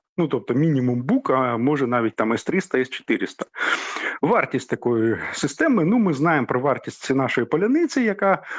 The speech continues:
була озвучена Федоровим, ну, він точну цифру не назвав, він сказав, менше мільйона доларів. Ну, я думаю, що тут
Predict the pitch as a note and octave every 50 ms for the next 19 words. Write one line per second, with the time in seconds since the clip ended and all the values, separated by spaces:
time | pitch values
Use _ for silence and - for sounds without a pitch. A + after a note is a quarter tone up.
0 | - - - D#3 D#3 D3 C#3 C#3+ C3 C#3 D#3 E3+ D3+ - - C#3 C#3 - - E3
1 | C#3+ C#3+ C3+ C3 B2+ C3 E3 F3+ F3 E3 C#3+ B2+ A#2 B2+ - _ _ - D#3+ C3+
2 | - - C3+ B2 - C3+ - - B2 A#2+ B2 B2+ A#2+ G#3 B3+ A3 - - C3+ B2
3 | A#2+ A2+ B2 B2+ D#3+ G3+ A3+ G#3 - - D3 C#3 B2+ B2+ B2+ C3+ C#3 C#3+ B2+ B2
4 | B2 C#3+ B2+ A2+ A2 G#2+ - - - - D#3 F#3 G#3 F#3+ F#3+ F#3 F3+ D#3 - -
5 | B2+ - G3+ F#3+ -